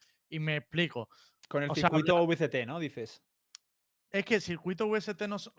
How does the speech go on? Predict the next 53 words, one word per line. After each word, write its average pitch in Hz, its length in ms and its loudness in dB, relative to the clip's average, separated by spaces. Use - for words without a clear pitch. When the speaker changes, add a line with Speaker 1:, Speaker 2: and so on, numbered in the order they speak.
Speaker 1:
creo 180 180 0
que 185 120 -4
Riot 170 260 0
no 160 280 -4
te 175 120 -2
dejaría. 135 540 -4
Y 143 80 -12
probablemente 160 440 0
lo 180 80 2
que 151 80 -2
estoy 160 160 -4
planteando 160 400 0
tampoco, 135 480 -4
pero 113 180 -8
ya 117 140 -6
que 120 80 -10
me 135 80 -4
has 135 60 -6
dicho 135 220 -8
lo 135 100 -2
ideal, 139 360 0
para 139 160 0
mí 156 100 -2
lo 160 100 2
ideal 165 240 4
sería 156 260 -2
hablar 156 280 2
con 131 200 -10
el 127 100 -8
de, 120 340 -6
con 139 180 -8
el 143 60 -4
de 139 140 -4
Francia, 202 800 2
con, 147 360 -6
o 135 100 -12
sea, 139 240 -2
porque 123 220 -12
también 123 300 -4
hay 143 80 -2
li-, 143 260 -4
Speaker 2:
Tiene 160 180 -4
que 160 80 0
Speaker 1:
o - 20 4
Speaker 2:
haber 147 220 4
Speaker 1:
sea, - 100 -14
no 175 60 6
hay 180 120 6
li-, 175 100 -2
Speaker 2:
ascensión. - 260 -6
Speaker 1:
no 160 160 0
hay 185 100 4
ligas, 202 360 2